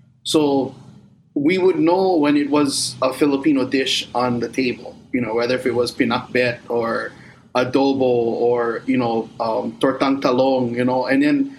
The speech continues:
we would also know when it was a Portuguese dish, if it was, you know, bean soup or codfish or, um, you know, one of the desserts or whatnot. And, and, you know, I remember my grandparents kind of, you know, making us feel proud that this was part of our,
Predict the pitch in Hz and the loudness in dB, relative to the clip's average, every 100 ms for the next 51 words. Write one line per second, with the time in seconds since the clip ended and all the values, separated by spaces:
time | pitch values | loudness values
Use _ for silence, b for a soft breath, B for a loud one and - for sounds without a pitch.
0 | B B - 151 160 156 165 185 165 160 | B B 2 4 4 4 2 2 2 2
1 | 147 147 147 143 151 240 247 - 160 127 | 2 2 2 2 2 2 2 0 0 0
2 | 117 - 117 123 120 123 139 131 117 143 | -4 -4 -4 -2 -4 -6 -2 -2 0 2
3 | 151 147 147 131 - 120 120 143 139 - | 2 2 0 0 -2 -4 -2 0 -2 0
4 | 127 117 - 120 117 117 113 B B B | -2 -2 -2 -2 0 -2 -6 B B B
5 | 127 123 117 113 110 110 135 - - 147 | -2 0 0 -2 -2 -4 -6 -10 -6 0
6 | 139 127 135 135 123 123 139 139 139 135 | 0 2 2 0 0 0 0 0 0 0
7 | 123 123 117 123 127 127 - 127 127 120 | 0 -2 -4 -2 -2 -4 -6 -4 -2 -2
8 | 120 - - _ _ _ _ - 294 285 | -4 -8 -18 _ _ _ _ 0 2 4
9 | 151 160 147 135 143 214 220 170 139 135 | 2 4 2 2 2 0 2 2 2 0
10 | - 156 151 131 - - 156 131 147 185 | 0 2 2 -2 -4 -2 2 2 0 2
11 | 165 156 170 139 - - 196 254 160 127 | 0 0 0 -2 -2 -2 0 0 0 0
12 | 139 147 139 - 143 147 147 131 120 110 | 0 -2 -2 0 0 2 0 0 0 -2
13 | 117 | -4